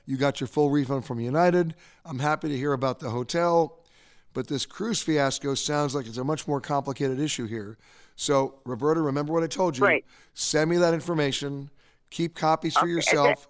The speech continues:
Speaker 2: the,
Speaker 1: and then we'll
Speaker 2: but
Speaker 1: get into
Speaker 2: the
Speaker 1: it.
Speaker 2: cruise line, the cruise line said if I would have booked the air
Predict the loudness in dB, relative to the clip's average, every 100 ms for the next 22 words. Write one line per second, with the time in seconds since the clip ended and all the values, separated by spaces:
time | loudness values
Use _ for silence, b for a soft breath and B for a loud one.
0 | -10 -4 -2 2 2 2 0 2 0 0
1 | -2 2 2 2 2 4 2 -2 -10 _
2 | _ 0 0 0 0 2 2 2 0 0
3 | 2 2 -2 0 2 4 2 0 -2 _
4 | -2 -2 -2 -2 2 4 4